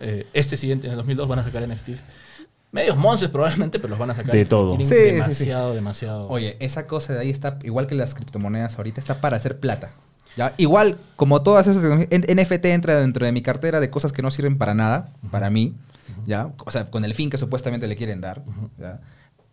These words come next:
Speaker 3: Pero para hacer plata es la bomba, ¿ya? Solamente es cuestión de que se pongan vivos.
Speaker 2: Hay que comprar barato y, pues, también hay que saber cuándo vender, ¿no?
Speaker 3: Sí.
Speaker 2: Porque
Speaker 1: Hay que entenderlo primero.
Speaker 2: Claro.
Speaker 1: Cuando no lo
Speaker 3: Ajá,
Speaker 1: entiendes,
Speaker 3: ajá.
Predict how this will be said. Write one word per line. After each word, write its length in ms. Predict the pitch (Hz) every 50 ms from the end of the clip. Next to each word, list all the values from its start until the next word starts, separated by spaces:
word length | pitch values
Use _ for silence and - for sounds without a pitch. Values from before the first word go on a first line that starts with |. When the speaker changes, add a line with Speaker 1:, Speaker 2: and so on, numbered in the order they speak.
| _ _
Speaker 3:
Pero 400 | - 226 233 226 226 233 240 233 -
para 160 | - 123 127
hacer 240 | 139 - 202 202 -
plata 320 | 208 208 202 202 - 220
es 220 | - 139 139 139 143
la 100 | 139 123
bomba, 420 | 123 123 110 98 87 87 90 - - _ _
¿ya? 360 | - 117 120 135 139 143 139 139
Solamente 400 | - - - - 170 170 170 175
es 20 | 170
cuestión 200 | - - - 156
de 100 | 151 143
que 100 | - 117
se 140 | 110 123 113
pongan 280 | - 139 143 135 123 127
vivos. 380 | 123 107 95 87 85 - - _ _ _ _ _ _ _ 139
Speaker 2:
Hay 160 | 123 117 120
que 400 | 113 - 135 131 127 127 120 110
comprar 440 | 110 117 107 104 - 117 113 117 123
barato 520 | 123 135 139 147 151 143 139 165 165 160 151
y, 320 | 131 107 98 95 95 - - - - - - -
pues, 240 | - 107 104 98 -
también 300 | - 101 101 101 107 107
hay 100 | 110 113
que 120 | 110 - 113
saber 440 | - - 110 101 104 107 104 107
cuándo 320 | 107 - 110 104 107 107 104
vender, 320 | 101 90 90 90 95 92 87 87
¿no? 80 | 87
Speaker 3:
Sí. 200 | 90 98 110 123
Speaker 2:
Porque 360 | 110 101 98 92 87 87 87 - -
Speaker 1:
Hay 100 | - 196
que 60 | 196
entenderlo 460 | 247 226 180 147 135 139 135 113 101 -
primero. 260 | - - - - - - -
Speaker 2:
Claro. 180 | - - 95 -
Speaker 1:
Cuando 200 | - 123 - 202
no 60 | 208 208
lo 40 | 196
Speaker 3:
Ajá, 100 | 185 196
Speaker 1:
entiendes, 320 | 190 107 - 104 104 -
Speaker 3:
ajá. 220 | 113 107 104 -